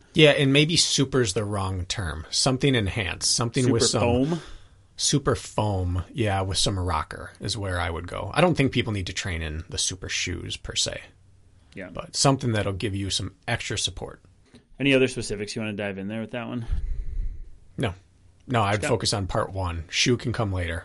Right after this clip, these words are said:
Speaker 1: Focus on bulletproofing everything in that chain of command down there.
Speaker 2: Yep, smart.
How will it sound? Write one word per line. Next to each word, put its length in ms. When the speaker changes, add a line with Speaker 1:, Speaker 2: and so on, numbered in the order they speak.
Speaker 1:
Focus 360
on 220
bulletproofing 760
everything 480
in 120
that 200
chain 240
of 60
command 340
down 220
there. 160
Speaker 2:
Yep, 180
smart. 400